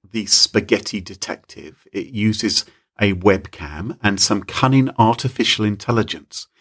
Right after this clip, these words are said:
So it watches your printer and what it's doing.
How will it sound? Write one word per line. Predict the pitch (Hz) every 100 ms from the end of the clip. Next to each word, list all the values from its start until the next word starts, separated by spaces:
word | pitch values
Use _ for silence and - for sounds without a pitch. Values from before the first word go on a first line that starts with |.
| _
So | - 123 113 -
it | 170 - -
watches | 143 - - - 92 -
your | 92 92
printer | - 123 123 - - -
and | 92 92
what | 92 -
it's | - -
doing. | 101 85 71